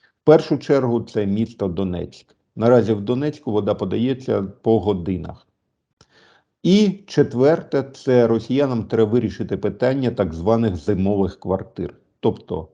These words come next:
місце розквартирування особового складу.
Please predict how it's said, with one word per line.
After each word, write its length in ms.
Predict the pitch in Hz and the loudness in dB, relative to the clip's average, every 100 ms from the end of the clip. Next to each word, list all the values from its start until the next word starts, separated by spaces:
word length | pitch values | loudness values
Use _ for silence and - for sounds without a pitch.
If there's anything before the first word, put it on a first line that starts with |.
| _ _ _ _ | _ _ _ _
місце 380 | 120 160 156 135 | 2 2 2 2
розквартирування 1040 | 117 117 - 110 - 113 107 113 139 127 | 2 0 -2 -2 0 0 2 0 -2 -2
особового 500 | 104 98 95 98 98 | -6 -6 -4 -2 -2
складу. 520 | 95 - 85 78 - | -4 -8 -10 -10 -16